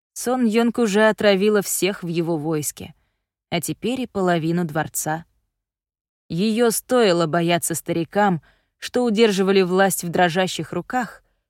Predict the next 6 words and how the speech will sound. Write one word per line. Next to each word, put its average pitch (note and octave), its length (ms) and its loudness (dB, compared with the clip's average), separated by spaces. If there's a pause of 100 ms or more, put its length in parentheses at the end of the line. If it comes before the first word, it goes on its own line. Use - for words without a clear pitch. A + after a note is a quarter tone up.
(200)
и - 100 -6
боялись G3 560 4
потерять E3+ 480 -2
величие D#3+ 560 -4
кланов. - 600 -12 (1080)
«Ильсу!» G#3 480 2